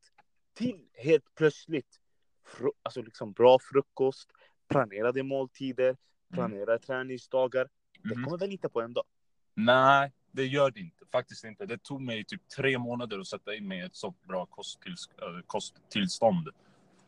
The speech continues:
Speaker 2: Eh, jag frågade runt, jag studerade, jag satte mig i min fritid och bara kollade vad fan är det bra att äta när man bygger upp muskler, bygger upp kroppen.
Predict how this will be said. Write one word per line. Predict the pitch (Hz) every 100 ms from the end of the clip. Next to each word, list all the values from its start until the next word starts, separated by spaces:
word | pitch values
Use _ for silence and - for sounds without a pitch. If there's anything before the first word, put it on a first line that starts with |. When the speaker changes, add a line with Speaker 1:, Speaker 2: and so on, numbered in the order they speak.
| _ -
Speaker 2:
Eh, | 95 95 98 95 - _ _ _ _ _
jag | 113 117
frågade | - 139 143 127 113
runt, | 110 147 143 - -
jag | 104 95 95
studerade, | - 98 123 143 139 135 135
jag | 123 107 107
satte | - 123 -
mig | 127 113
i |
min | 107 104
fritid | - 113 123 107
och |
bara | 104
kollade | - 113 107
vad | 113
fan | - 123
är | 104
det | 101
bra | 92 107 101 98
att | 98 _ _ _ - 113
äta | 92 -
när | 147
man | 113 101
bygger | 107 101 113
upp | 143
muskler, | 131 127 - 123
bygger | 107 107 120
upp | -
kroppen. | - - 110